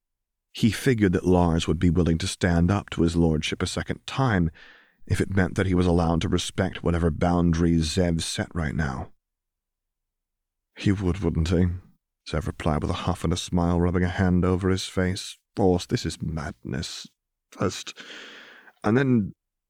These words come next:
he groaned into his hands, "it's all so much." "You don't have to tell me if you don't want to," he reassured Zev again.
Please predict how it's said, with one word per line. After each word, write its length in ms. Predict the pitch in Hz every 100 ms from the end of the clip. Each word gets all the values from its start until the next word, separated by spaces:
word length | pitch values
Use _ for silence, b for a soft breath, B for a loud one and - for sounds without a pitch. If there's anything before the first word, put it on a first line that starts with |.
| _ _ _ -
he 100 | -
groaned 320 | - 80 85
into 140 | -
his 140 | - -
hands, 520 | - 76 - - - _ _ _ _
"it's 220 | 82 -
all 100 | 120
so 260 | - - -
much." 760 | 95 143 - - - - - _ _ _ _ _ _ _ _ _ _ _ _
"You 80 | -
don't 240 | 90 95 90
have 240 | - 120
to 80 | -
tell 280 | - - 107
me 120 | 92
if 140 | 82
you 40 | 87
don't 220 | 95 95
want 180 | 101 -
to," 260 | - 82 76 _ _ _ _ _ _
he 60 | 85
reassured 520 | 78 76 - 76 73
Zev 200 | 85 73
again. 340 | 73 76 76